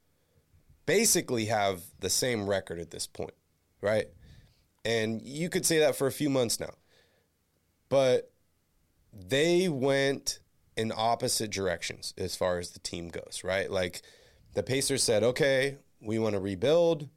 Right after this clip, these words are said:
We identified a young player that we like. We worked out a package to bring him in, and that was Tyrese Halliburton.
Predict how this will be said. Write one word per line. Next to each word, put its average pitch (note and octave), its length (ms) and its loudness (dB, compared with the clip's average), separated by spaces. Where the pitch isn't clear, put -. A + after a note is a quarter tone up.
We G2+ 160 -2
identified G#2+ 520 0
a G2 40 -4
young G#2 260 0
player A#2 300 0
that F#2 100 -4
we F2 120 -8
like. D3+ 500 2
We G2 100 -6
worked A2 260 0
out G#2+ 120 4
a - 40 0
package G#2 380 -2
to G2 60 -4
bring G2 220 0
him G2 120 -4
in, F2+ 140 -4
and E2 100 -12
that F#2 160 -2
was F#2+ 300 -4
Tyrese G2+ 340 -2
Halliburton. E2 480 -6